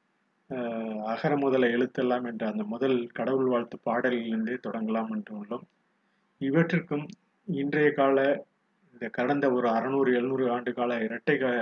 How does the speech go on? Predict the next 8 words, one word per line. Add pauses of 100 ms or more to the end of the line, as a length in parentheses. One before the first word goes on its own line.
இரட்டை
பதிவு
முறை (520)
கணக்கியலில் (1000)
மிகவும், (440)
மிகவும் (200)
தொடர்புடைய
அந்த